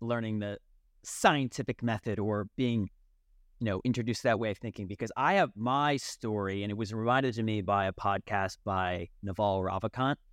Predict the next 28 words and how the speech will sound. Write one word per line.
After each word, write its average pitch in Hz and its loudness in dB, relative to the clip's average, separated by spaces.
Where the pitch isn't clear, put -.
that 104 -4
I 104 0
listened 107 0
to 107 -4
semi-recently, 107 0
um, 101 0
and 104 2
I 110 4
can 120 -4
share 104 -2
that. 101 2
But, 120 0
Craig, 131 4
I 117 4
was 127 4
just 120 -6
wondering 120 0
if 104 -4
you 113 -2
have, 104 0
like, 110 -2
an 120 0
early 143 4
memory 113 0
where 98 -4
you 98 -6
started 110 0
to 135 0